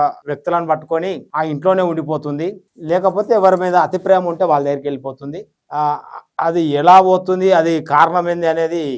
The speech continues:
ఇప్పుడు ఇక్కడ నేను వివరిస్తా. అయితే ఈ నెగిటివ్ ఎనర్జీలు ఇట్లా మన చనిపోయిన మన బంధువులు ఆత్మలు మన ఇంట్లో ఉండినా ఉండకం లేదంటే మనకు కష్టాలు వస్తున్నాయి, ఇబ్బందులు వస్తున్నాయి. ఈ ఇబ్బందులన్నీ ర-, వచ్చి ఎన్నిసార్లు, ఎన్ని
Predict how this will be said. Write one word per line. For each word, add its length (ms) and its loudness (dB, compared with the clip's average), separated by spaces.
ఇప్పుడు 220 -4
ఇక్కడ 200 0
నేను 160 -6
వివరిస్తా. 420 -4
అయితే 140 -4
ఈ 480 -2
నెగిటివ్ 400 0
ఎనర్జీలు 400 0
ఇట్లా 160 2
మన 120 0
చనిపోయిన 360 -6
మన 100 -4
బంధువులు 400 -4
ఆత్మలు 380 0
మన 160 -2
ఇంట్లో 160 0
ఉండినా 420 -4
ఉండకం 460 -4
లేదంటే 360 -6
మనకు 200 -4
కష్టాలు 360 0
వస్తున్నాయి, 300 -8
ఇబ్బందులు 340 -6
వస్తున్నాయి. 320 -12
ఈ 80 -6
ఇబ్బందులన్నీ 640 0
ర-, 60 -10
వచ్చి 300 -6
ఎన్నిసార్లు, 580 -2
ఎన్ని 120 -8